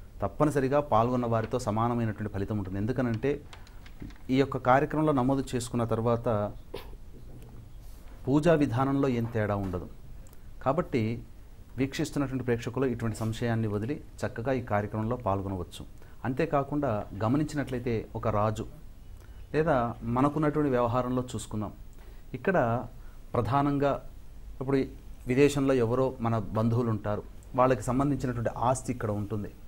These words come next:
ఇక్కడ ఈ ఆస్తిని అమ్మాలేనంటే వాళ్ళకి వీలు కాదు, వాళ్ళు వచ్చి పోలేరు. కాబట్టి ఏం చేస్తారు, వాళ్ళ రక్త సంబంధికులకి power of attorney ఇచ్చి నా తరపున మీరు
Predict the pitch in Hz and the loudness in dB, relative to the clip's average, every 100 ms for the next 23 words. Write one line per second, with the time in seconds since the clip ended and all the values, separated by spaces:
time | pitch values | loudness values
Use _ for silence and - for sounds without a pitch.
0 | - - - - - - - 151 175 151 | -16 -14 -14 -14 -14 -16 -8 2 6 10
1 | 143 160 - 190 151 156 156 156 135 131 | 10 8 4 2 4 4 4 4 2 0
2 | 139 113 123 - - - 139 135 131 - | 2 2 0 -6 -14 -6 2 4 4 2
3 | 117 104 - - 117 131 120 113 113 113 | 0 -2 -6 -4 2 4 4 2 4 4
4 | 117 117 117 131 - 107 104 98 - - | 4 2 0 -2 2 2 4 4 6 6
5 | - - - 156 175 143 160 160 151 143 | 4 2 2 2 4 4 4 2 2 2
6 | 151 151 - 110 113 107 110 - 135 127 | 4 2 2 2 4 2 0 0 2 2
7 | 117 113 117 131 107 113 123 123 117 - | 2 0 0 0 4 4 6 4 2 0
8 | 107 104 - 165 131 123 123 185 175 135 | 0 -2 -2 0 2 4 2 2 4 4
9 | 127 175 | 2 2